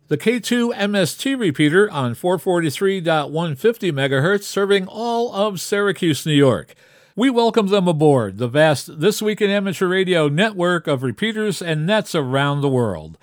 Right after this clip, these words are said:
If your net or repeater carries This Week in Amateur Radio, why not let us know about it,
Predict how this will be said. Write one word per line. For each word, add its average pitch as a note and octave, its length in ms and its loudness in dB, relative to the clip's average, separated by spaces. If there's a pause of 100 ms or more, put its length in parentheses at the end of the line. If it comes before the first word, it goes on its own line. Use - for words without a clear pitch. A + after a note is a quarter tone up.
(300)
If C3+ 240 2
your A3+ 180 4
net G3 220 2
or C#3+ 80 0
repeater C3 480 0
carries B2+ 400 0
This C3 220 -2
Week C3+ 180 0
in C3 80 0
Amateur B2 380 -2
Radio, A#2+ 360 0
why B2+ 280 -2
not C#3 240 -2
let C#3 120 2
us D#3+ 160 -2
know A3 200 2
about D3+ 260 2
it, F#3+ 100 -6